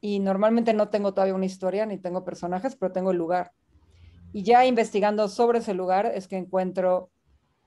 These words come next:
eh, personas que viven ahí y que los convierto en personajes en mis películas, o historias que han ocurrido en ese lugar, eh, y que detonan ya las historias de mis películas.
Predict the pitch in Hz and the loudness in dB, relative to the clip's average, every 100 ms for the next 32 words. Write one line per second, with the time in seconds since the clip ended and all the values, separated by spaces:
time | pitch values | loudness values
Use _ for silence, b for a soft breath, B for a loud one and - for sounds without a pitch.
0 | _ _ _ - _ - 202 202 196 190 | _ _ _ -20 _ -6 -2 0 -2 -2
1 | 190 180 214 214 196 196 190 202 190 180 | -2 0 0 0 0 -2 -2 -2 -2 -2
2 | 185 226 233 - _ _ 190 190 180 175 | 0 -2 -4 -10 _ _ -16 -4 0 2
3 | 175 160 - 180 185 185 175 175 175 175 | 0 -4 -4 -2 -2 -4 -6 -6 -4 -4
4 | 175 175 175 208 226 247 254 262 _ _ | -6 -6 -4 -2 -2 0 -2 -4 _ _
5 | _ _ _ 208 196 190 185 180 180 185 | _ _ _ 2 4 6 6 6 4 2
6 | 185 - 220 208 202 196 - _ _ _ | -2 2 4 6 4 2 -6 _ _ _
7 | _ _ _ 190 190 202 190 190 190 185 | _ _ _ -4 -2 -2 -2 -2 -2 -2
8 | 185 185 175 180 196 202 196 - - 175 | -4 -6 -4 0 2 2 0 -6 -12 -8
9 | 170 165 165 160 - _ _ _ _ _ | -6 -6 -6 -8 -14 _ _ _ _ _
10 | _ _ _ _ 214 190 196 190 190 190 | _ _ _ _ -10 -2 2 4 4 2
11 | 196 190 185 180 170 170 185 180 170 175 | 2 2 2 2 -2 -6 -4 -4 -4 -6
12 | 170 - 175 190 185 - - | -10 -8 -4 -4 -6 -14 -18